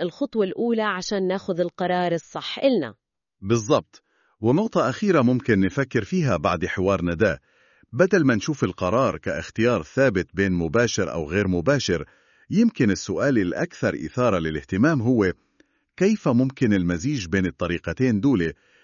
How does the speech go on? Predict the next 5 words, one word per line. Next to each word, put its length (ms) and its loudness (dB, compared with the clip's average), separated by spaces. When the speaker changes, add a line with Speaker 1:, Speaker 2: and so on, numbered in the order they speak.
Speaker 2:
يتغير 640 2
ويتطور 600 2
خلال 480 -2
رحلة 340 -2
المستثمر؟ 760 -4